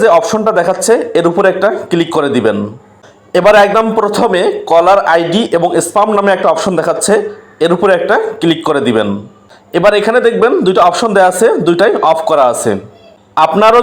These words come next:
যদি দুইটাই অফ করা থাকে, তাহলে অবশ্যই আপনি on করে দেবেন। ব্যাস, এখন থেকে কোনো স্প্যাম কল আসলে মোবাইল সেটা নিজেই চিহ্নিত করে নেবে, অর্থাৎ আপনি স্প্যাম কলের সমস্যা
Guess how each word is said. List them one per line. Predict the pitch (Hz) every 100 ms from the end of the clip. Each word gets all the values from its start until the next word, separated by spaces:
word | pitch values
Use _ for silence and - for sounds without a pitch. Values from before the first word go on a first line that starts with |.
| 233
যদি | 220 370 202
দুইটাই | 170 185 226
অফ | 190 190
করা | 220 220
থাকে, | 175 240 415
তাহলে | 190 190 156
অবশ্যই | 190 208 214
আপনি | 170 254 370 - 160
on | 170
করে | 165 143 120
দেবেন। | 110 107 101 - _ - _ 135
ব্যাস, | 165 185 190 170
এখন | 240 254
থেকে | 233 240 - 202
কোনো | 208 170
স্প্যাম | - 202 240 247
কল | 208 185
আসলে | - 196 202
মোবাইল | 165 180 233
সেটা | 180 240 330 170
নিজেই | 160 196 - -
চিহ্নিত | 208 190 240 214 196
করে | 156 139
নেবে, | 113 107 101 - - _ _ - 175
অর্থাৎ | - 359 370
আপনি | 220 233 302 - -
স্প্যাম | - 247 277
কলের | 233 233
সমস্যা | 214 202 202